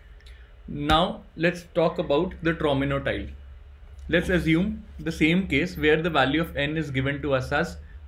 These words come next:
three. So how are we gonna solve this up? Let's take the grid of size three, and we will be using the tromino tile instead of the domino tile. And the first way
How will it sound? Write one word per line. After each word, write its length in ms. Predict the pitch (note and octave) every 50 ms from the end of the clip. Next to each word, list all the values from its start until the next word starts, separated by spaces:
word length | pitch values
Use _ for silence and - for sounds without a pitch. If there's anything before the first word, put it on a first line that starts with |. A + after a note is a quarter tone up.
| - -
three. 320 | - C3 A2+ G#2+ A2 - - - - - - - - - - -
So 240 | - D#3+ E3 E3 -
how 240 | D#3+ - E3 E3 E3+
are 160 | D#3+ E3 E3
we 100 | D#3 E3
gonna 280 | D#3 D#3 D#3 D#3+ E3+
solve 380 | E3 - - D3+ C#3+ C#3 C#3 C#3
this 180 | D#3 D3+ - D#3
up? 260 | F3 G3 - - - - - - - - - - - - - - - - - - - - - - - - - - - - -
Let's 260 | D3+ E3 E3 E3 -
take 320 | - - E3 D#3+ D#3 D3+ D3
the 100 | E3+ E3+
grid 420 | D3+ C3+ C#3+ C#3 D3+ D3+ - - - - - - - - -
of 140 | C#3+ C#3
size 300 | - D3+ C#3 C#3 C#3 C#3
three, 360 | - - B2+ B2+ B2+ F3 - - - - - - - - - - - -
and 320 | C3+ C#3 C#3+ C#3+ D3 D3
we 80 | D3 D3+
will 200 | D3+ E3 F3 F3+
be 120 | E3+ -
using 560 | F#3 F3 D#3+ D3 C#3 D#3+ F3+ G#3+ A3 A3 - - - - - - - - - - - - - -
the 200 | C#3+ D3+ F#3 F3+
tromino 520 | F3+ E3+ D#3 D3+ D3 D#3 D#3+ F3+ F#3+ F#3 F#3
tile 180 | D3 C#3+ D#3+ F3+ -
instead 360 | D#3 D#3+ E3 - F3 E3 D#3
of 100 | E3 D#3
the 80 | E3 E3
domino 420 | D3 C#3 C3 B2+ B2+ B2+ B2+ B2
tile. 260 | A#2 A#2+ G#2+ G#2 G#2+ A2 - - - - - - - - -
And 280 | C3+ C#3 C#3 C#3 C#3+ C#3+
the 60 | C#3+
first 420 | - D3+ D#3 F3 G3+ G#3+ - -
way 180 | D3 D3+ D3+